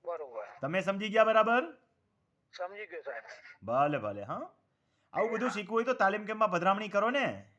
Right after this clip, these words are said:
Speaker 2: તમને
Speaker 1: હા,
Speaker 2: મેં તો,
Speaker 1: ઓકે,
Speaker 2: મેં
Speaker 1: sure,
Speaker 2: ફી એ
Speaker 1: આવજો.
Speaker 2: કાપી દેવાની વાત કરી હતી.
Speaker 1: શું કીધું, સર?
Speaker 2: તમને તો મેં ફીમાંય કાપી દેવાની વાત કરી હતી ને.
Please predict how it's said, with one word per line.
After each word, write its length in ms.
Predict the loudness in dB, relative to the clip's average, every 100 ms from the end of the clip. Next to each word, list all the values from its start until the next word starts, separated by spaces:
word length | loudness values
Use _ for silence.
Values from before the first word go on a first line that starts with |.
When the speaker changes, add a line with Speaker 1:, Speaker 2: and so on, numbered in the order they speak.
| _ _ _ _ _ _ _ _ _ _ -16 -16 _
Speaker 2:
તમને 160 | -4 0
Speaker 1:
હા, 80 | 0
Speaker 2:
મેં 120 | 0
તો, 60 | 0
Speaker 1:
ઓકે, 60 |
Speaker 2:
મેં 100 | 2
Speaker 1:
sure, 120 | 0
Speaker 2:
ફી 80 | 4
એ 40 | 6
Speaker 1:
આવજો. 80 |
Speaker 2:
કાપી 260 | 8 4 4
દેવાની 280 | 4 4 8
વાત 240 | 6 6
કરી 180 | 2 0
હતી. 220 | -2 -6 -10 _ _ _ _ -20 -20 _ _ _ _ _ -12 -12 -16 _ _
Speaker 1:
શું 220 | -16 -14
કીધું, 240 | -12 -12 -10
સર? 140 | -12 -12 -20 _
Speaker 2:
તમને 260 | -2 -2 -2
તો 100 | 0
મેં 140 | 0
ફીમાંય 380 | 0 0 4 6
કાપી 260 | 6 6 4
દેવાની 260 | 4 6
વાત 220 | 6 6
કરી 160 | 4 -2
હતી 140 | 0
ને. 140 | 2